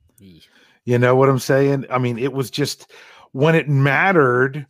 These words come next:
Speaker 2: they had him completely bottled up because they sold out for it. Then later in the game, when they, you know, when they softened up the defense,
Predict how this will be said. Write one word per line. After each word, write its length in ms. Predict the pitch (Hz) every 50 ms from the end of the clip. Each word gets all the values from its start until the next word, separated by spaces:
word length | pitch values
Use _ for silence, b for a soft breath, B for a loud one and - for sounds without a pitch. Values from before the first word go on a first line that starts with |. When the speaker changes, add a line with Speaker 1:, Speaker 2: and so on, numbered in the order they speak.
| _ b b b b b -
Speaker 2:
they 240 | 113 113 156 156 143
had 240 | 131 156 156 151
him 100 | 156 151
completely 460 | - - 160 135 - 143 151 147 151 147
bottled 340 | 147 151 147 143 147 147
up 140 | 165 180 165
because 280 | 156 147 - 151 139 113
they 120 | 127 143
sold 340 | 127 - - 165 151 151 147
out 220 | 156 170 190 180
for 260 | - - 110 90 82 76
it. 80 | - _ _ b b b b b b
Then 180 | 113 156 160
later 320 | 156 160 165 165 156 160 160
in 80 | 151
the 80 | 143 143
game, 340 | 123 135 143 147 160 175 170
when 140 | 151 143 135
they, 260 | 127 127 117 120 - 135
you 200 | 131 131 131 135
know, 120 | 131 131
when 160 | 120 120 117
they 120 | 123 120 98
softened 480 | - - - 120 127 123 - - 131
up 140 | 139 131 -
the 80 | - 120
defense, 720 | 104 139 175 170 - - 117 110 131 135 - - -